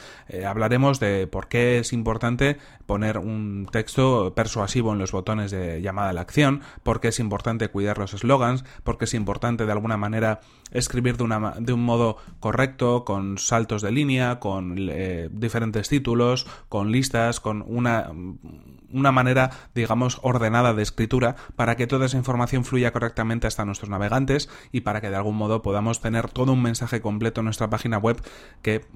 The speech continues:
pues, haga que nuestro sitio web realmente triunfe y que podamos conseguir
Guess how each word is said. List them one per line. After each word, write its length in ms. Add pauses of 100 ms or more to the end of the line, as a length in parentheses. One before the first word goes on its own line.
pues, 200
haga 260
que 120
nuestro 480
sitio 280
web 180
realmente 420
triunfe 380
y 40
que 120
podamos 340
conseguir 520